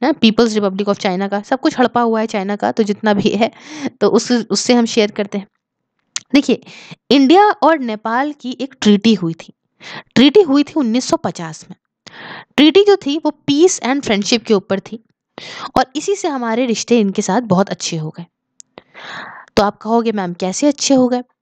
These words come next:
तो हुआ क्या था बच्चों कि इस ट्रीटी के हिसाब से जो नेपाली सिटीजन्स थे, जो नेपाल के रहने वाले नागरिक थे, इन्हें एक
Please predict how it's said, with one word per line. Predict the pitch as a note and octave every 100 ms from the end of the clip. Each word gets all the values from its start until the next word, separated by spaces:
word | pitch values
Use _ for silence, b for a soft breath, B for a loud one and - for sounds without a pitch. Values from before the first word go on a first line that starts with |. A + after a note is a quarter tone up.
| _ _ - B B B
तो | C#4
हुआ | B3 F4
क्या | A4 G#3+
था | D#3+ G3 D4 -
बच्चों | F#3+ - B3+
कि | - -
इस | C4+ C#4+ -
ट्रीटी | A#3 A3 F4+
के | E4+
हिसाब | B3 F#3 E3
से | - A3 B3+
जो | A3+
नेपाली | G#3+ G3 G3 G3 A3+ C#4 G4+
सिटीजन्स | - - A3 G3+ G3 F#3+ G3
थे, |
जो | F3
नेपाल | F#3+ G3 G#3 B3 D4+
के | C4+
रहने | A3+ A3
वाले | G#3+
नागरिक | G#3 F3+ F#3+ G#3+ -
थे, | A3 - B B B -
इन्हें | B3+ C#4 F#4+
एक | - - -